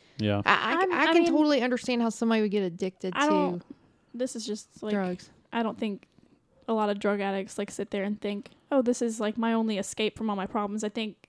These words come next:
Speaker 3: once they get into it, they just keep going 'cause they're scared that when they come down off that high, that they're gonna
Speaker 2: What's,
Speaker 3: feel bad. They
Speaker 2: what's
Speaker 1: No,
Speaker 3: don't
Speaker 1: I
Speaker 2: gonna
Speaker 1: don't mean,
Speaker 2: happen?
Speaker 1: like, that's their only escape. I just mean, like,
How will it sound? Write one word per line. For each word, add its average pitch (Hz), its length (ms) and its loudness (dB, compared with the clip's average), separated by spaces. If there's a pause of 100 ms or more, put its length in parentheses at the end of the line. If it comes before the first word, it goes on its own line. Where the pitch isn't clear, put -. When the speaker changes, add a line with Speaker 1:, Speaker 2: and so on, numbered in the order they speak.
Speaker 3:
once 226 240 -2
they 226 120 0
get 196 140 -2
into 214 300 0
it, 240 100 4
they 226 100 0
just 220 200 -2
keep - 200 -6
going 214 260 0
'cause 220 160 -8
they're 202 120 -8
scared 208 460 -6
that 202 240 -8 (460)
when 233 120 -2
they 214 80 -2
come 226 220 -2
down 208 140 -2
off 202 140 -4
that - 120 -8
high, 196 400 -4 (400)
that 185 60 -6
they're 220 80 0
gonna 226 220 6
Speaker 2:
What's, 214 80 -2
Speaker 3:
feel 220 200 0
bad. 190 240 -4 (120)
They 233 80 4
Speaker 2:
what's 175 100 12
Speaker 1:
No, 151 60 12
Speaker 3:
don't 139 40 12
Speaker 1:
I 143 100 12
Speaker 2:
gonna - 20 12 (100)
Speaker 1:
don't 156 60 8
mean, 160 100 12
Speaker 2:
happen? 143 60 8
Speaker 1:
like, 131 140 8
that's 123 180 8
their 123 120 6
only 117 160 4
escape. - 200 0
I 127 100 6
just 123 140 0
mean, 131 120 4
like, 117 180 2